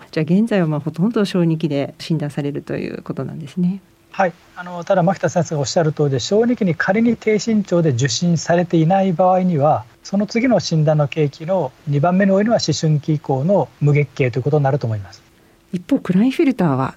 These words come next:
Speaker 1: どうでしょうか？
Speaker 2: はい、クラインフェルターは先ほども少しお話ししたことの繰り返しになりますが、多くのクラインフェルターの方は生活の質が決して侵されていないので、病院にすら行っていない。
Speaker 1: うん。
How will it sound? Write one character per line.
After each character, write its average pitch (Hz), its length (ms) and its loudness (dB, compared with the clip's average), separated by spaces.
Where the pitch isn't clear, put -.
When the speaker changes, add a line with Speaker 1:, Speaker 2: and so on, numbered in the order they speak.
Speaker 1:
ど 143 100 -6
う 139 40 -4
で 143 80 -10
し - 100 -12
ょ - 60 -20
う - 20 -20
か？ - 120 -20
Speaker 2:
は 143 180 -2
い、 120 60 -6
ク - 120 -6
ラ 202 100 4
イ 220 40 0
ン - 40 -2
フ 262 100 -2
ェ 262 40 2
ル 262 100 0
タ 190 140 2
ー - 20 4
は 175 240 4
先 156 220 -2
ほ 180 80 0
ど 185 60 0
も 180 80 -2
少 - 200 -6
し - 80 -2
お 160 80 2
話 160 260 0
し - 40 -10
し - 260 -8
た 170 160 0
こ 180 100 -6
と 165 120 -4
の 131 80 0
繰 - 220 -4
り 156 120 2
返 180 160 0
し 175 120 -4
に 175 60 0
な 180 100 2
り 175 60 0
ま 180 100 2
す 147 160 -6
が、 123 240 0
多 294 220 2
く - 140 0
の 165 100 4
ク - 100 -4
ラ 165 80 2
イ 175 60 0
ン 165 40 -2
フ 190 80 -2
ェ - 20 2
ル 175 80 0
タ 151 80 0
ー - 20 0
の 127 80 0
方 127 240 -2
は 135 240 0
生 185 240 0
活 196 240 -2
の 185 100 0
質 - 220 -10
が 165 340 0
決 165 140 -4
し - 40 -8
て 208 280 0
侵 190 180 0
さ 254 180 -2
れ 202 120 0
て 131 100 -4
い 123 80 -2
な 185 140 2
い 160 80 0
の 110 100 -4
で、 107 240 -2
病 254 400 4
院 254 100 -4
に 240 120 -2
す - 120 -8
ら 220 120 0
行 113 80 -4
っ 113 40 -14
て - 160 -8
い 117 80 -2
な 110 120 -4
い。 95 80 -12
Speaker 1:
う - 20 -10
ん。 151 120 -6